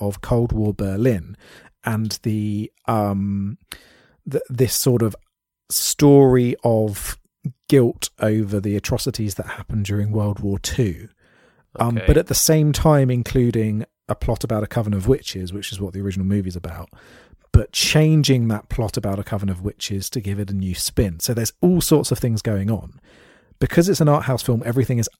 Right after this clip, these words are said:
Speaker 1: unbelievably slow. So it's two and a half hours of slow, not very scary horror movie with all of this extra dam-, dramatic and thematic stuff thrown in. And to be honest, it's a bit of a mess. And I was very disappointed.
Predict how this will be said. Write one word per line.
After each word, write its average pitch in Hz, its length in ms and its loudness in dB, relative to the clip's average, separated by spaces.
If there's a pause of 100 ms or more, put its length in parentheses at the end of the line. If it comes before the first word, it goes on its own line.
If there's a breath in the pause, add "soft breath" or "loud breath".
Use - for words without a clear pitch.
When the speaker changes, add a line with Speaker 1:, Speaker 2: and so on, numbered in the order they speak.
Speaker 1:
unbelievably 135 640 2
slow. - 560 -2 (240 loud breath)
So - 160 -4
it's - 100 -10 (140)
two 180 300 6
and 170 60 6
a - 20 4
half 135 400 2
hours 104 500 0
of 104 160 -4
slow, 120 840 2 (140)
not 117 400 0
very 107 260 -2
scary 101 460 -2
horror 117 300 0
movie 90 520 -6 (360 soft breath)
with 107 120 0
all 110 200 0
of 95 60 0
this 110 220 -2
extra - 320 -8
dam-, 104 380 -2 (100)
dramatic 110 520 -2
and 104 120 -4
thematic 101 480 -4
stuff - 220 -8
thrown 104 260 -4
in. 104 140 -2
And 92 220 -8
to 120 100 -4
be 113 140 2
honest, 123 340 2
it's 104 140 -10
a 98 40 -8
bit 95 140 -6
of 90 100 -8
a 87 60 -6
mess. - 580 -8
And 101 120 -4
I 95 40 -2
was 90 120 -4
very 90 260 -4
disappointed. - 640 -14